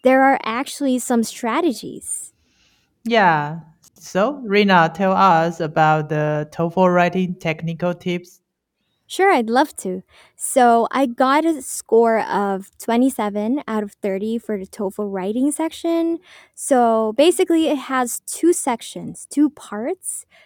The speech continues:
Speaker 1: The first one is the integrated.
Speaker 2: Yeah.
Speaker 1: So the reason why it's called integrated is because there is a lecture or, like, a recording that you'll listen to.
Speaker 2: Yeah, yeah.
Speaker 1: And there's a passage that you're gonna read.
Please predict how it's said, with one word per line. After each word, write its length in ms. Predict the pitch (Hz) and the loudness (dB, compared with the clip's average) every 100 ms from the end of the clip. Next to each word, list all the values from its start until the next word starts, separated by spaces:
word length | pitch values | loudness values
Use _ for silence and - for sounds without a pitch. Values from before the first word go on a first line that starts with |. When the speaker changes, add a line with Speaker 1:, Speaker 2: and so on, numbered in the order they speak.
| _ | _
Speaker 1:
The 80 | 269 | -8
first 320 | - 349 339 | 0 0 2
one 160 | 330 311 | 0 2
is 140 | 269 | 0
the 160 | 240 - | -2 -4
integrated. 920 | - 277 320 285 214 185 190 196 320 311 - | 2 2 2 -2 -2 -4 -4 -4 -4 -6 -12
Speaker 2:
Yeah. 220 | 139 123 156 - | -12 -12 -16 -8
Speaker 1:
So 140 | - | 0
the 120 | 277 | 4
reason 380 | 330 349 359 381 | 6 6 8 6
why 140 | 349 311 | 4 2
it's 180 | 285 | -2
called 320 | - 254 233 233 | -6 -2 -2 0
integrated 600 | 240 233 226 208 208 202 | 0 0 -2 -2 -2 -2
is 220 | - 214 | -2 -2
because 600 | 208 226 202 214 202 196 _ _ _ - | -2 -6 -6 -4 -4 -6 _ _ _ 0
there 240 | 240 247 | 2 2
is 420 | - 233 240 233 - _ - | 2 2 2 0 -8 _ -2
a 100 | 233 | 0
lecture 840 | 214 214 233 _ - 220 196 202 233 | 0 -2 -4 _ -6 -4 -4 -6 -4
or, 160 | 220 | -4
like, 260 | 208 196 _ | -2 -4 _
a 100 | 214 | -6
recording 920 | 196 190 - 302 370 294 269 262 262 | -6 -8 -6 0 2 2 2 2 0
that 120 | 220 | -2
you'll 320 | 175 214 294 320 | -6 -2 0 0
listen 400 | 247 233 208 208 | 0 -2 -2 -2
to. 360 | 208 196 220 320 _ _ _ | -2 -2 -2 -6 _ _ _
Speaker 2:
Yeah, 300 | 196 165 143 | -4 -2 -6
yeah. 200 | 139 139 143 _ _ _ - | -10 -16 -18 _ _ _ 0
Speaker 1:
And 360 | 277 302 311 254 | 4 4 2 2
there's 280 | 240 226 | 2 2
a 100 | 226 | 0
passage 1000 | 202 - - 277 285 - 180 - - - _ _ _ | -4 -10 -6 -6 -6 -12 -12 -14 -18 -20 _ _ _
that 200 | 226 226 | -4 -2
you're 120 | 226 | -2
gonna 260 | 220 226 214 | -2 0 -2
read. 380 | 190 214 - | -2 -4 -4